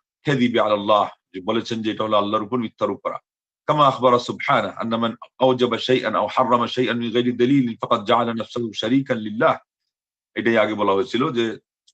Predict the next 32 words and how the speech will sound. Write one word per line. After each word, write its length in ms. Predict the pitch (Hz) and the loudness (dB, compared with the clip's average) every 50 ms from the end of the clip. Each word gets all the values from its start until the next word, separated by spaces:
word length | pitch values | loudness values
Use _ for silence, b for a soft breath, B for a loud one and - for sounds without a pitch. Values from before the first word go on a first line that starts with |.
| _ - | _ -2
তার 180 | - 101 101 101 | 0 0 2 0
নিজেকে 320 | 101 101 95 107 101 117 | -2 -6 -6 -4 -2 -2
আল্লাহর 240 | 110 101 101 101 - | -2 0 0 -2 -4
সাথে 280 | - 101 104 151 - - _ _ _ _ _ _ _ _ | -4 -8 -8 -8 -8 -8 _ _ _ _ _ _ _ _
শরীক 280 | - - 175 175 190 123 | -6 -2 0 0 0 -2
নির্ণয় 300 | 139 139 127 120 110 123 | -2 -2 0 0 -2 -2
করা। 260 | - 87 82 - - - _ _ _ _ _ _ _ _ _ _ _ _ _ _ - 90 90 | -2 -2 -2 -2 -4 -8 _ _ _ _ _ _ _ _ _ _ _ _ _ _ -14 -6 0
দলিল 340 | 123 135 151 180 196 196 156 | 2 4 4 4 4 2 0
ছাড়া 420 | - - 143 143 139 143 147 - _ _ _ _ - | 0 2 4 4 4 4 2 -4 _ _ _ _ -6
কোনো 180 | 123 123 127 | -2 0 0
বিষয়কে 340 | 123 120 117 135 131 120 127 | 0 0 2 2 0 0 0
ফরজ 360 | 123 - 117 120 123 117 104 | -2 -2 0 2 2 0 0
ঘোষণা 280 | 101 107 - 113 107 101 | -6 -10 -8 -4 -4 -4
দিল, 180 | 95 98 98 98 | -4 -4 -4 -2
ওয়াজিব 320 | 98 95 98 95 101 95 | 0 0 0 0 -2 -8
ঘোষণা 340 | 92 101 - - 98 95 92 | -12 -12 -12 -10 -8 -10 -8
দিল 160 | 87 95 92 | -8 -6 -6
অথবা 280 | 95 87 - 95 92 87 | -6 -6 -4 -4 -6 -4
হারাম 240 | - 95 98 101 101 | -2 0 0 0 0
ঘোষণা 260 | 98 95 92 98 98 | -2 -8 -6 -6 -8
দিল, 280 | 95 101 117 135 170 - - - _ _ _ _ _ _ _ _ _ - | -4 -2 0 0 0 0 -2 -8 _ _ _ _ _ _ _ _ _ -10
এটা 160 | - 104 101 | 0 0 2
হলো 340 | 101 101 104 113 131 123 - - | 2 4 4 4 4 4 4 2
আল্লাহর 380 | 98 104 107 107 113 117 120 | 0 2 2 2 2 2 2
সাথে 480 | 113 - - - 107 107 - - 135 131 | 2 -2 -4 -2 -2 -2 0 0 -2 -2
নিজেকে 480 | 117 104 95 107 110 - - 135 135 123 | -2 -2 -4 -4 -4 -2 0 0 0 0
শরীক 420 | - - 113 120 139 143 139 127 | 0 -4 0 0 0 0 -2 -6
বলে 140 | 147 151 139 | -6 -4 -4
সে 240 | - 123 110 98 92 _ _ _ _ _ - | -2 -4 -4 -6 -6 _ _ _ _ _ -2
প্রকারান্তরে 560 | 107 - - 95 101 107 117 113 151 170 160 | -2 0 2 2 2 2 0 2 2 0 0
কি 100 | 135 139 | 0 0
করলো? 320 | 131 127 107 95 - - | 0 0 0 0 -2 -6